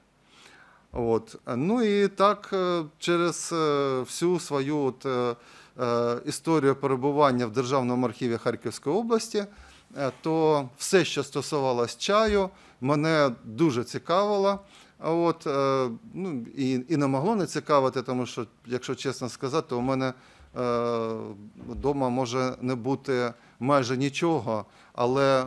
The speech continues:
буде завжди добрий чай, добра кава, сало, а взимку ще і квашена капуста. Тобто більше мене нічого в житті так не цікавить, як ці чотири речі.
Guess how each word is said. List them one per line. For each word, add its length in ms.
буде 380
завжди 400
добрий 400
чай, 320
добра 380
кава, 480
сало, 580
а 120
взимку 460
ще 440
і 60
квашена 480
капуста. 600
Тобто 320
більше 360
мене 200
нічого 380
в 40
житті 320
так 220
не 100
цікавить, 560
як 140
ці 160
чотири 420
речі. 320